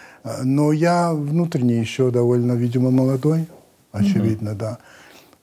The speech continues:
Speaker 1: По-моему, моя жена даже пришла. Не уверен в этом, но может быть.
Speaker 2: В тот, в тот самый, в тот самый момент,
Speaker 1: В
Speaker 2: да?
Speaker 1: самый момент,
Speaker 2: А,
Speaker 1: да.
Speaker 2: а физически? Это спорт, это, это
Speaker 1: Спорт.
Speaker 2: что?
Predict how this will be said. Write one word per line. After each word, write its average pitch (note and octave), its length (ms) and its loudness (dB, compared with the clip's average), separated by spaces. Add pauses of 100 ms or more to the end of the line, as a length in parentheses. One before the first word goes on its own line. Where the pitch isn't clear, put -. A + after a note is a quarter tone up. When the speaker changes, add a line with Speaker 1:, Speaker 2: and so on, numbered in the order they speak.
(100)
Speaker 1:
По-моему, C3 320 -2
моя A#2 260 0
жена A2 300 0
даже G#2+ 260 -6
пришла. A2 500 -10
Не A#2 120 -2
уверен B2 380 -2
в G#2 80 -6
этом, G2+ 240 -6
но A#2 80 -2
может G#2 300 -4 (100)
быть. G#2+ 280 -14
Speaker 2:
В - 100 -4
тот, - 180 0
в - 140 -8
тот A2+ 120 -2
самый, G#2 400 -4
в - 60 -16
тот G2+ 160 -14
самый F#2+ 200 -10
момент, F#2+ 180 -8
Speaker 1:
В E3+ 180 0
Speaker 2:
да? A2+ 120 -10
Speaker 1:
самый F3+ 340 0
момент, F3 480 -2
Speaker 2:
А, A2+ 160 0
Speaker 1:
да. G#2+ 80 -6
Speaker 2:
а - 20 -8
физически? D3+ 680 -8
Это A#2+ 360 -6
спорт, C3 800 0
это, A2+ 240 -2
это A#2 380 0
Speaker 1:
Спорт. C3+ 160 2
Speaker 2:
что? - 340 -2